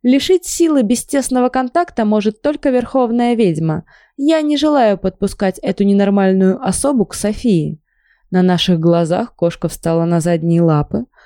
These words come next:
а после обрела тело женщины с длинными распущенными волосами, зелеными и умными глазами.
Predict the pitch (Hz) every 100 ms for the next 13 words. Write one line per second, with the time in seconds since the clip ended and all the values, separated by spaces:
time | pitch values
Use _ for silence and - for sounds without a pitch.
0 | _ - 175 - 233 - 196 165 180 185
1 | 202 220 226 226 254 294 226 165 - 170
2 | 156 156 185 214 226 185 165 165 - 190
3 | - 196 190 190 185 196 226 - 185 151
4 | 147 - _ _ - 151 160 160 202 262
5 | 220 170 277 185 185 190 190 190 190 185
6 | 196 196 175 156 147